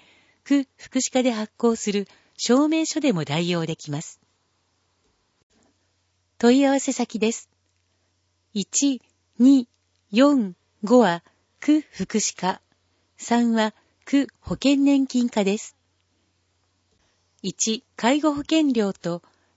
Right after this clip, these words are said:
四、介護保険サービスの利用者負担の電話番号です。中区五零四の二四七八、東区五六八の七七三二、南区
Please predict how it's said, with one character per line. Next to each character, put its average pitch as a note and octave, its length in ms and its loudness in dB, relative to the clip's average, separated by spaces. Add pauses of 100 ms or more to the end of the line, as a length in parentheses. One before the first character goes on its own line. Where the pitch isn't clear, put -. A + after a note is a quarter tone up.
(120)
四、 G#3+ 340 0 (360)
介 C4 240 0
護 D4 120 0
保 C4+ 60 -6
険 D4+ 260 -2
サ D4 240 0
ー C#4+ 40 0
ビ B3 140 -2
ス - 140 -6
の F3 280 -6
利 E3+ 180 -6
用 C4 200 0
者 D4 180 -6
負 - 140 -16
担 A#3 260 -2
の A#3+ 200 -2
電 F#3 240 -4
話 G3+ 100 -2
番 G#3 240 0
号 D#3 200 -6
で D3 140 -10
す。 - 160 -16 (880)
中 B3 260 -2
区 F#3 240 -8 (320)
五 C#4+ 300 2
零 D4+ 280 2
四 A#3+ 300 -2
の G3 220 -4 (260)
二 C4+ 280 2
四 C#4+ 280 0
七 E3 220 -4
八、 - 440 -8 (720)
東 A#3 400 -6
区 G3 220 -6 (360)
五 C#4+ 300 2
六 C#4+ 240 -4
八 F#3 280 -6
の F3+ 160 -4 (260)
七 G3 240 0
七 C#4 240 0
三 G3 400 -6
二、 F#3+ 320 -4 (1300)
南 B3 380 0
区 F#3 280 -8